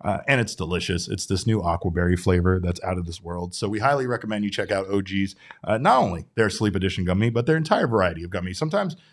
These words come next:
uh, sometimes you wanna forget while you're still awake. So there's sativas for that. Uh, there's the hybrids, all sorts of stuff over, uh, at our friends at O G's. You can check them out online at O G's brands dot com or on Instagram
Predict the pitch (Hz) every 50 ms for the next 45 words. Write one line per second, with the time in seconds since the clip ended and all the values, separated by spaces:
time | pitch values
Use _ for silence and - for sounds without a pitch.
0 | _ _ _ - 131 131 131 127 131 127 185 196 196 196 190 160 143 156 156 156
1 | 156 143 - - 127 110 123 127 127 127 123 120 123 123 117 120 113 - - 143
2 | 131 120 101 98 113 120 117 - - - - 110 101 104 104 - - 104 92 -
3 | 123 120 110 120 113 - - 113 107 104 104 107 110 110 - _ _ _ _ -
4 | - 98 101 98 104 123 127 127 127 - - - 131 135 113 120 123 123 113 117
5 | 117 117 131 156 180 175 - 120 104 - 113 - - - 90 80 - 101 90 87
6 | 90 90 92 - _ _ _ _ - - 95 92 90 90 87 - 101 92 92 90
7 | - 101 90 85 95 104 101 95 95 104 104 98 101 98 95 - 110 120 127 120
8 | 120 113 107 - 110 107 107 107 101 98 98 101 101 95 - 101 104 101 98 95
9 | 92 95 98 98 98 92 92 92 95 92 87 - - - 85 - - _ _ _
10 | _ - 139 143 151 151 147 - - - 98 98 73 -